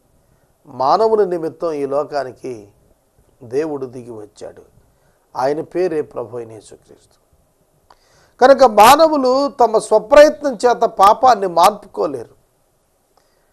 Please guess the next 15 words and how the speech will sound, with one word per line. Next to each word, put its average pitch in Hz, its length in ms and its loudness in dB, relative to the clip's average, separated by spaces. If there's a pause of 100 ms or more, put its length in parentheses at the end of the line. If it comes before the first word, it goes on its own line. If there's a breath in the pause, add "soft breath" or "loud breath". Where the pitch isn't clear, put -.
(200)
ఆ 147 80 4
ప్రయత్నాలు 208 600 0
వ్యర్థం. 151 480 -6 (920)
దేవుడే 285 640 4
తన 285 220 4
యొక్క 277 340 4
ప్రయత్నాన్ని 220 760 0
ఇచ్చాడు 185 480 -8
మానవులకి. 123 680 -12 (1080)
దేవుడే 226 460 4
ఆలోచించాడు. 285 960 2 (640)
జగత్తు 180 460 -2
పునాది 262 440 0
వేయబడక 220 500 4
మునుపు, 220 440 -10